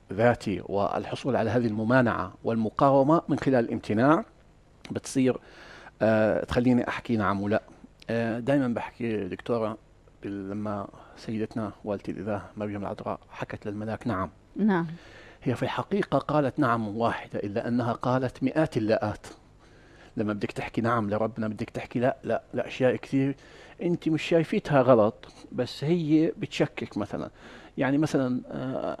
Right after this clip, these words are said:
Speaker 1: أبونا ومو صايم، أوف، شو هالكارثة. هي ما-، نازلين، آه، يا بابا وماما أنتوا صرتوا كبار وبتصوموا وما هذا. أي أنا امبارح شفت الأبونا قاعد بأكل لحمة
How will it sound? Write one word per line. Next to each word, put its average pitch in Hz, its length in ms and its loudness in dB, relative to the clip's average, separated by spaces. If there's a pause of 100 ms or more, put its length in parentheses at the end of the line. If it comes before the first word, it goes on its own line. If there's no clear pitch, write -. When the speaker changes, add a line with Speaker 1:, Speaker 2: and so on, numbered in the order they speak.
Speaker 1:
أبونا 165 320 2
ومو 151 200 2
صايم، 170 480 4 (760)
أوف، - 480 2
شو 180 100 -2
هالكارثة. 170 640 4 (440)
هي 127 140 -2
ما-، 139 220 -2 (380)
نازلين، 147 600 4
آه، 123 920 0
يا 123 160 -2
بابا 156 260 4
وماما 170 380 4
أنتوا 185 260 -2
صرتوا 156 280 0
كبار 180 280 6
وبتصوموا 175 560 2
وما 165 260 6
هذا. 185 260 4
أي 233 160 8
أنا 240 80 10
امبارح 233 340 10
شفت - 240 2
الأبونا 214 360 8
قاعد 196 220 8
بأكل 196 300 6
لحمة 127 280 2